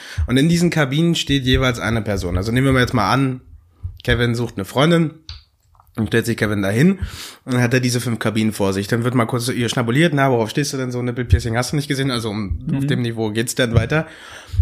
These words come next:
Speaker 1: Und dann fahren die Kabinentüren hoch bis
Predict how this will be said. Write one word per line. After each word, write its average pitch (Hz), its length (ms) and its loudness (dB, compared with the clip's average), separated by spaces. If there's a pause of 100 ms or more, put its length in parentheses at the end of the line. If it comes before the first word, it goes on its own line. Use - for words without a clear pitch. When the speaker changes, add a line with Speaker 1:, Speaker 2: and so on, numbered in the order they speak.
(100)
Speaker 1:
Und 123 80 0
dann 123 160 2
fahren 123 240 2
die 160 100 -2
Kabinentüren 127 1300 -4
hoch 123 340 -2 (760)
bis - 480 0